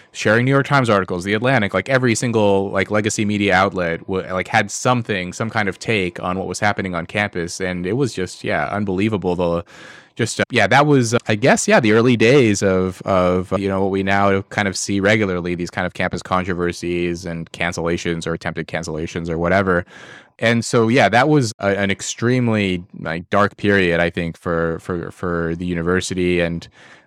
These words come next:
I mean, yeah, it was just, just shocking how quickly people seemed to, yeah, I mean, people who I, who I, before that, I, I thought were reasonable, open-minded, and thoughtful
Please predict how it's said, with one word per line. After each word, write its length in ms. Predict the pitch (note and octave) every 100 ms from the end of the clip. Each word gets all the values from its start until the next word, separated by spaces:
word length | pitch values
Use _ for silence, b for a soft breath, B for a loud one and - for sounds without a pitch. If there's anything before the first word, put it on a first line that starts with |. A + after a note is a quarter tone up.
| _
I 140 | A2+ A2
mean, 640 | G#2+ G#2 G2+ G2 F#2 F#2 _ -
yeah, 220 | B2 B2
it 60 | A#2+
was 200 | F#3+ E3
just, 380 | G2 - -
just 180 | - A#2
shocking 460 | - G2+ G#2+ F#2 E2
how 560 | F2 F#2 F2 F2 F2 F2 _ _ _ -
quickly 720 | B2 - F#2+ F2+ E2+ F2 F2+ - _ _
people 420 | - G2+ G2+ F2+ F2
seemed 460 | - G2+ F#2 -
to, 560 | - F#2 F2 E2+ E2 E2 - _ _ _ _ _ _ -
yeah, 160 | F#3+
I 60 | F#2
mean, 140 | G2+
people 220 | - G#3+
who 100 | D#3
I, 180 | B2+ A2+ G2+
who 120 | B2
I, 240 | G#2+ G2
before 440 | F#2 G2+ - E3+ C3
that, 280 | F2+ E2+ -
I, 180 | F#2+ -
I 120 | F#2+
thought 260 | F2+ F#2+ F2+
were 380 | F2+ F2 E2+ D#2+ -
reasonable, 880 | F2 G2 G2+ G2+ G2 F#2+ F#2+ F#2+ F#2
open-minded, 1040 | G2 F#2+ F2+ F2 F#2 F#2 F2+ F2+ F2 F2 - b b b b _ -
and 160 | F2+
thoughtful 720 | F#2+ G2+ - G2 F2+ E2+ E2